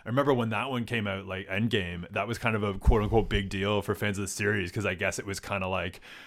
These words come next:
a return to form. It was supposed to be, like, but I think that was compared to, like, The Quickening and, like, <laughs> the, the other two where you're like,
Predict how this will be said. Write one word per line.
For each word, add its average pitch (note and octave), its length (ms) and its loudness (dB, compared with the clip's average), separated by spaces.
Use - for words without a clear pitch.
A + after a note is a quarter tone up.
a A#2+ 40 0
return G#2+ 440 2
to G#2 60 2
form. A2+ 400 4
It A#2 60 8
was A2+ 120 2
supposed A#2+ 400 6
to C#3+ 60 8
be, C#3 220 6
like, A#2+ 220 4
but B2+ 120 8
I B2 40 10
think C#3+ 180 4
that C#3+ 140 6
was C3+ 140 2
compared G#2+ 380 2
to, A#2 60 4
like, G#2 300 2
The A#2+ 160 2
Quickening A#2 640 4
and, A2 120 2
like, A#2+ 200 2
<laughs> - 80 -4
the, - 80 -2
the C3+ 220 2
other - 180 8
two D#3+ 220 0
where C#3+ 100 4
you're C#3 120 6
like, C3+ 160 6